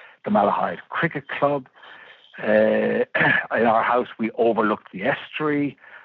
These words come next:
There was the, the, the, uh, the, uh, the, the Malahide Castle, uh, the domain for walks, the history. So, whew, it was, growing up, as I said,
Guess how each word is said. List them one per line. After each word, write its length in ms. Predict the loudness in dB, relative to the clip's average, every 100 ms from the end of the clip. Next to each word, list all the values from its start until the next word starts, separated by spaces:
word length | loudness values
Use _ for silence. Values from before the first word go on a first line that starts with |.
| _ _ 0
There 100 | 2
was 260 | 2 0 -2 -2
the, 360 | 0 2 0 0
the, 180 | 0 0 0
the, 320 | 2 2 0 -2 -8 -6
uh, 500 | -2 0 0 -2 -4 -6
the, 80 | -12 -12 -16 -20 -12 -4
uh, 200 | -2 -2 -4 -14 _ -2
the, 160 | 0
the 120 | 4 6
Malahide 420 | 6 4 0 -4 -4
Castle, 720 | -2 -2 -2 0 2 2 0 -8 _ _ -6
uh, 180 | -2 0
the 160 | 0 -4
domain 480 | 0 2 4 2 0
for 120 | -4
walks, 440 | 0 2 4 2 -2
the 80 | -8
history. 440 | -4 -6 -6 -12 -4
So, 260 | -2 -2 -6 -20 -20 -20 -20 -20 _ _ 0
whew, 340 | 2 2 -2 -8 -12 -6
it 160 | -6 -4
was, 400 | 2 4 4 2 -4 -16 -16 -12 -14 -14 -4
growing 340 | 2 2 2
up, 160 | 0 -2
as 140 | -2
I 120 | -2 -2
said, 160 | -2